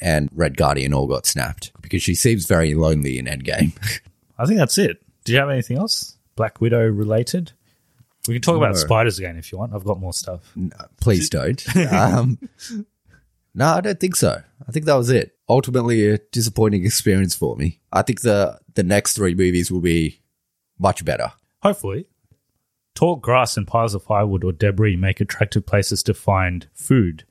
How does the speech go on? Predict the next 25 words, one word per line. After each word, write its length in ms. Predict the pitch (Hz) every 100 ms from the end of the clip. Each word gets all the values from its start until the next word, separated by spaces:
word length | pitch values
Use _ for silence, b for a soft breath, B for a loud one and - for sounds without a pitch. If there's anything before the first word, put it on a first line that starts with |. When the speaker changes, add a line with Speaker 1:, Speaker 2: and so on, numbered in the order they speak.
| _ _
Speaker 2:
hide, 420 | - 104 95 - _ -
and 160 | 101 87
build 200 | 98 85
webs 520 | 107 85 - - - _ _
for 140 | - 95
black 200 | 92 -
widows. 440 | 95 78 - - _ _
Speaker 1:
Oh, 140 | 71 73
okay. 260 | - 67 - _ _ -
That's 200 | 90 -
why 200 | 98 78
you 180 | 76 76
often 240 | - 78
see 320 | - 87 73
Scarlett 400 | 71 - 78 73
Johansson 480 | 76 80 73 - 76
in 140 | 69
tall 220 | 78 82 73
grass. 520 | 87 - 277 - 151
<laughs> 0 |
Speaker 2:
<laughs> 1700 | 170 190 147 170 185 202 - - 208 135 - 170 135 - 262 240 -
Yeah, 360 | 131 107 90 -
homes 240 | 165 165
that 120 | 156
have, 160 | 139